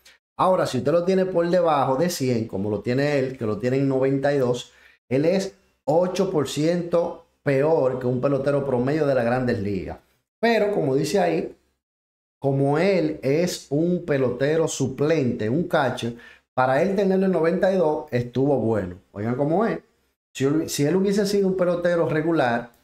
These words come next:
hubiese estado ese ocho por ciento por debajo, muy por debajo. Pero como él es un suplente,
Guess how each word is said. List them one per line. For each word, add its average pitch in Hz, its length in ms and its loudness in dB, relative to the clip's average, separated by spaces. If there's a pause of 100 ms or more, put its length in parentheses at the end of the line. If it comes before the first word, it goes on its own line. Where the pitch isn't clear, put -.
(720)
hubiese 135 360 0
estado 175 520 0
ese - 240 -2
ocho 147 240 -2
por 135 160 0
ciento 175 380 -2
por 127 160 0
debajo, 117 440 0
muy 160 340 2
por 156 180 -2
debajo. 101 400 -2 (400)
Pero 240 360 0
como 139 260 -2
él 143 60 0
es 165 140 -2
un 170 140 -2
suplente, 185 720 -2